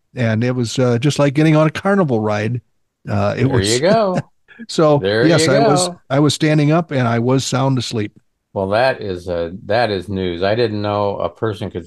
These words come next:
Speaker 2: fall asleep standing up without leaning on something, but, you know, it's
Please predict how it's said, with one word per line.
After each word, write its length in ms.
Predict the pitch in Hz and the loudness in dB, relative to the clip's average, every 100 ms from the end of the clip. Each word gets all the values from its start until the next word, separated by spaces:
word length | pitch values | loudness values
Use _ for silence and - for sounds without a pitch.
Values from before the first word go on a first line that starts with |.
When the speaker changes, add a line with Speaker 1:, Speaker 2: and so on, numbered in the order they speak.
| _ | _
Speaker 2:
fall 320 | _ 101 101 | _ 0 0
asleep 360 | 92 - 104 92 | -2 -6 -8 -8
standing 540 | - 101 98 95 95 | -10 -6 -4 -4 -4
up 240 | 95 95 - | -4 -6 -6
without 340 | 87 92 87 | -2 -2 -2
leaning 300 | 92 98 92 | -6 -6 -6
on 140 | 87 82 | -8 -8
something, 360 | 87 85 85 85 | -10 -8 -10 -8
but, 160 | 85 _ _ | -10 _ _
you 120 | 123 | -4
know, 260 | 135 127 - _ _ _ _ | -2 -2 -6 _ _ _ _
it's 260 | 120 110 | -8 -8